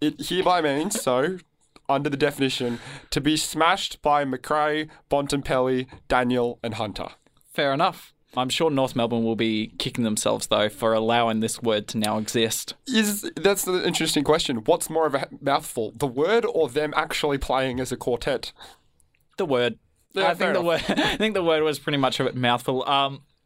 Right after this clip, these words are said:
Speaker 2: as good as that win was for the Bulldogs and as damning as it was for North Melbourne, wasn't my highlight of the week. Highlight always has to be Hawthorn Geelong. It's just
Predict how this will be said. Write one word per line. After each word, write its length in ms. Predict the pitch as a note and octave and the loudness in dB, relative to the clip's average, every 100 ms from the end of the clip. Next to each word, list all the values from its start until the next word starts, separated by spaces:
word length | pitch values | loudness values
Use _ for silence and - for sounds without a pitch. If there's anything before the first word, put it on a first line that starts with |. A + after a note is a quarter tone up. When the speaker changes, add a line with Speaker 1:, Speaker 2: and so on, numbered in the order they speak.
| - | -4
Speaker 2:
as 180 | C#3+ C#3+ | -2 0
good 160 | F3+ | 0
as 100 | E3 | 2
that 200 | E3 C#3 | 2 2
win 240 | C3+ B2+ B2 | 2 0 2
was 300 | A#2+ A#2 A2 | 2 2 -2
for 100 | - | -4
the 80 | A2+ | -4
Bulldogs 560 | B2+ A#2+ A2+ A2+ A2+ | -2 0 2 2 0
and 260 | A2+ A2 - | -2 -2 -4
as 160 | G#2 | -6
damning 380 | - G#2+ A2 A2 | -2 0 2 2
as 100 | G#2+ | 0
it 80 | A2+ | 0
was 180 | A2 A2 | 0 0
for 100 | - | 0
North 240 | B2 A#2 | 0 2
Melbourne, 240 | C3 B2+ B2 | 0 0 0
wasn't 320 | C#3 B2 A2+ | 0 0 -2
my 220 | A2+ A#2 | 2 2
highlight 380 | A2+ A2+ A2+ A2+ | 2 0 2 0
of 80 | B2 | -2
the 80 | - | -2
week. 220 | A#2 A#2 - - - | 0 0 -4 -18 -6
Highlight 360 | C#3 C#3 A#2 A2 | 0 2 2 -2
always 260 | - A#2 G#2 | 0 -2 0
has 200 | - - | -4 -6
to 100 | A2 | -6
be 120 | A2+ | -6
Hawthorn 420 | A2+ A#2 G#2+ - | -2 -2 -2 -6
Geelong. 420 | - A2+ A2 A2+ - - - - | -6 -4 -2 -4 -10 -18 -20 -6
It's 180 | B2+ - | -4 0
just 360 | C3 - - | -2 -2 -8